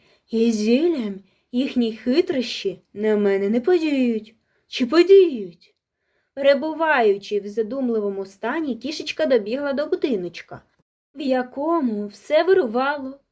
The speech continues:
кипіло, шипіло і приваблювало купою запахів. Слуги снували туди-сюди, проносячи повз кішку різні страви з шалено спокусливими ароматами.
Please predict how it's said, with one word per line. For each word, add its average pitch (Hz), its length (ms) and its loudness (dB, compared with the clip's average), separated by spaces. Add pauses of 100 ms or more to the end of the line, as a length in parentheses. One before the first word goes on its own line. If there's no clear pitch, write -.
кипіло, 311 800 -2
шипіло 311 960 -4 (200)
і 233 100 -2
приваблювало 226 920 0
купою 392 520 4
запахів. 277 640 -4 (360)
Слуги 269 600 -2 (180)
снували 214 560 2
туди-сюди, 294 800 0 (960)
проносячи 370 800 2
повз 220 320 -4
кішку 254 640 -10 (280)
різні 247 420 0
страви 269 580 -2
з - 40 -12
шалено 302 760 0
спокусливими 311 880 -8
ароматами. 285 840 -4